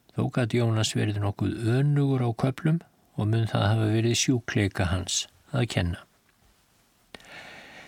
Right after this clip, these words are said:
Sveinn hafði kennslustofu sína uppi við hliðina á herbergi því sem faðir minn bjó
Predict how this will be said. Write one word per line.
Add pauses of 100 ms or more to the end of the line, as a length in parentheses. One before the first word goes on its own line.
(100)
Sveinn
hafði
kennslustofu
sína
uppi (260)
við
hliðina
á
herbergi
því
sem
faðir
minn
bjó